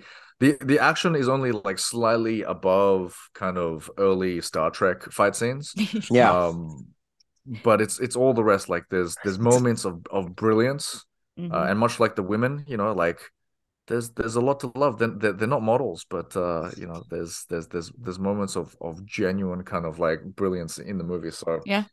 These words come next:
Speaker 1: I don't know. I, I watch, I rewatch Highlander every year, um, and I think, uh, I get a new appreciation for it every time I watch it,
Speaker 2: Mm-hmm.
Speaker 1: uh, and, and it's definitely going on the playlist for my son.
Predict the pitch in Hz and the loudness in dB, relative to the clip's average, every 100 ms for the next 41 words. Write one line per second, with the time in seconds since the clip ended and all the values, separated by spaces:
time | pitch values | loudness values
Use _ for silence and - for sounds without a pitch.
0 | - 101 85 - 147 - 143 139 135 - | -4 -2 0 0 0 4 6 6 4 4
1 | 147 135 131 120 117 _ - - 101 101 | 2 2 2 2 0 _ -12 -4 -2 -2
2 | 98 92 90 87 85 82 95 117 _ _ | 0 0 0 -4 -4 0 0 -2 _ _
3 | _ _ _ - 87 85 82 78 73 - | _ _ _ 0 2 2 0 -6 -12 -18
4 | _ _ _ _ _ - 85 85 95 92 | _ _ _ _ _ -10 -8 -2 -2 -2
5 | 92 87 82 78 73 71 69 64 55 - | 0 2 4 4 2 2 0 -2 -6 -10
6 | - - 90 92 92 90 85 95 87 90 | -10 -4 -2 -2 -2 -2 -2 -4 -4 -4
7 | 82 - 87 - 80 78 82 80 80 76 | -4 -6 -8 -4 -2 -2 -4 -8 -6 -4
8 | 76 82 - 78 62 359 359 359 359 _ | -4 -4 -4 -6 -6 -4 -2 -2 -4 _
9 | - 71 71 71 87 92 95 98 - 110 | -8 -6 -4 -6 -6 -6 -2 0 4 4
10 | 117 107 104 98 92 80 90 87 85 - | 4 2 2 2 -2 0 0 0 -4 -10
11 | 80 78 - 69 82 | -10 -10 -8 -10 -12